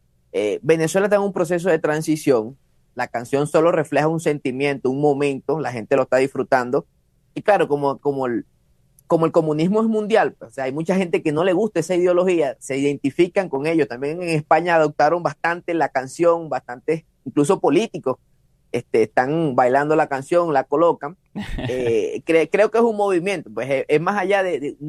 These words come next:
Speaker 1: un simple momento contra Maduro, cre-, creo que es un desahogo, es, es la oportunidad del mundo libre, eh, expresar el descontento contra esta ideología que lo que hace es instaurar dictaduras.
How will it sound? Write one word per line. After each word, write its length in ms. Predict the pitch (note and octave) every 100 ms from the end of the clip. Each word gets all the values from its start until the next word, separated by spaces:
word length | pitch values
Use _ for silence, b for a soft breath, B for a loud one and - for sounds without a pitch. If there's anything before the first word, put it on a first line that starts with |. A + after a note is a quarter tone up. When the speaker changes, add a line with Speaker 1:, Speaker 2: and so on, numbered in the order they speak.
| -
Speaker 1:
un 120 | F3
simple 320 | F3 F#3+ F#3
momento 400 | F3+ E3 F3 F3
contra 260 | E3+ F3 D#3
Maduro, 380 | D3+ E3 E3 C#3+
cre-, 200 | C3+ C#3+ _
creo 200 | C#3+ E3
que 80 | F3
es 60 |
un 140 | F3+ F#3
desahogo, 600 | E3+ E3 E3 E3+ E3 C#3+
es, 120 | C#3+ - - _ _
es 100 | A#2+
la 100 | D3
oportunidad 540 | E3 F3 D#3+ D3+ D3 D3
del 140 | E3+
mundo 260 | E3 F3 D#3+
libre, 560 | D#3+ E3 E3+ E3 B2
eh, 60 | A#2+
expresar 600 | - C#3+ - D3+ C#3+ A3+
el 100 | G#3+ D#3+
descontento 560 | D3+ D3 C3 - F3+
contra 260 | C3+ C#3 C#3+
esta 180 | D3 G#3
ideología 500 | F#3+ F#3 D3+ E3 F#3+
que 140 | E3
lo 120 | D3+
que 100 | C3+
hace 440 | B2+ - F3+ G3 E3
es 40 | -
instaurar 580 | D3+ C#3 C3+ C3 C#3
dictaduras. 680 | D#3 F3 C3 C3+ G3+ A2+ _